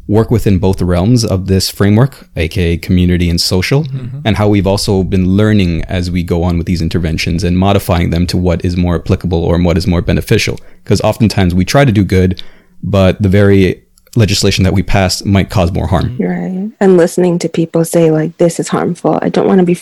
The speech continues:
Speaker 3: forced to go to
Speaker 1: Exactly.
Speaker 3: a facility. I want to be, I want to have care in my own community."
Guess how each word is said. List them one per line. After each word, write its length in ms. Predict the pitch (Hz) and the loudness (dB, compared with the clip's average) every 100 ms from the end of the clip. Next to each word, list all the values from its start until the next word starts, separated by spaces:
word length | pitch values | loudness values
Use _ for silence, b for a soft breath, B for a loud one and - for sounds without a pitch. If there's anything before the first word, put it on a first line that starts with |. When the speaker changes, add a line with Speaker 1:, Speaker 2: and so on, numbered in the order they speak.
| 170 | 0
Speaker 3:
forced 320 | 170 - - | 0 -2 -2
to 60 | 175 | -2
go 360 | 170 170 175 - B B B B - | 0 0 -2 -4 B B B B -4
to 60 | 113 | 0
Speaker 1:
Exactly. 320 | 98 101 95 | 2 2 2
Speaker 3:
a 40 | 175 | 0
facility. 640 | 175 170 165 165 165 165 - | 0 2 2 2 0 -2 -2
I 80 | 180 | 0
want 440 | 170 170 - - _ - | 2 0 -2 -6 _ -12
to 100 | - | 0
be, 300 | 190 190 - | 2 2 0
I 80 | - | 0
want 180 | 185 - | 0 2
to 40 | 190 | 2
have 200 | 185 - | 0 0
care 420 | 185 170 165 - - _ _ | 0 0 -2 -6 -16 _ _
in 140 | - 214 | 2 4
my 180 | 208 180 | 4 2
own 220 | 196 220 | 2 2
community." 720 | 214 190 175 170 165 165 165 | 4 4 4 4 2 2 2